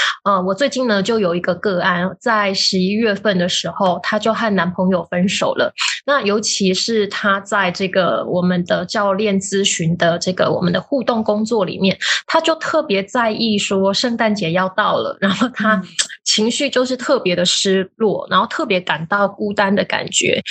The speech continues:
Speaker 1: 所以呢，最近就是特别在做这些关于圣诞节可能会带来的情绪清理和选择信念的生命课题。所以你会发现有些人哦，可能会因为没有人陪伴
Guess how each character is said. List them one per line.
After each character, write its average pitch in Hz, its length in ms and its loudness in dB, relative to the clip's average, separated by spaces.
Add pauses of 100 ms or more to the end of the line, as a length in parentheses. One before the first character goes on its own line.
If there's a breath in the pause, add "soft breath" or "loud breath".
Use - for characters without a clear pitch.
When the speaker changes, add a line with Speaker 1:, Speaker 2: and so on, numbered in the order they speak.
(260 loud breath)
Speaker 1:
所 262 240 2
以 277 180 0
呢， 190 320 0
最 269 240 0
近 254 240 -2
就 247 160 2
是 247 160 -4
特 294 220 2
别 180 160 -2
在 208 220 2
做 202 420 -2
这 196 120 -2
些 196 200 -2
关 214 220 0
于 185 380 0
圣 277 220 -2
诞 254 180 2
节 180 380 0
可 190 160 -4
能 180 160 0
会 220 120 0
带 247 200 0
来 180 220 0
的 185 280 -2
情 196 240 2
绪 240 140 0
清 214 240 0
理 185 160 -2
和 196 180 0
选 190 320 0
择 175 280 0
信 233 320 0
念 220 160 2
的 185 100 0
生 202 220 0
命 208 160 0
课 196 200 -2
题。 - 300 0 (480 loud breath)
所 339 160 0
以 381 40 -2
你 220 100 0
会 285 140 0
发 254 180 0
现 254 160 0
有 175 180 2
些 208 160 0
人 196 240 0
哦， - 220 -2
可 196 260 0
能 196 300 0
会 320 240 0
因 320 180 0
为 349 140 2
没 233 160 0
有 226 180 2
人 - 500 -2
陪 185 200 0
伴 240 320 -2